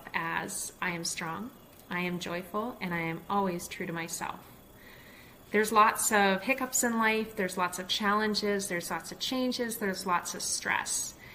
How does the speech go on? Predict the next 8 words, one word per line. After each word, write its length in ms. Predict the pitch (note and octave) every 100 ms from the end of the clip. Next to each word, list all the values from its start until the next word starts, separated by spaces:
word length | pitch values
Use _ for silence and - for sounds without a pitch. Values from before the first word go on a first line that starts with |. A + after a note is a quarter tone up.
| - - - -
And 420 | F3+ F3+ E3+ F3
no 80 | F#3+
matter 240 | A#3 A#3+
what 220 | B3 C#4
the 80 | B3+
story 480 | - - G3 F#3 F3
is, 520 | G3+ D#4+ - - - -
um, 600 | F3+ F3+ F3+ F#3 F#3+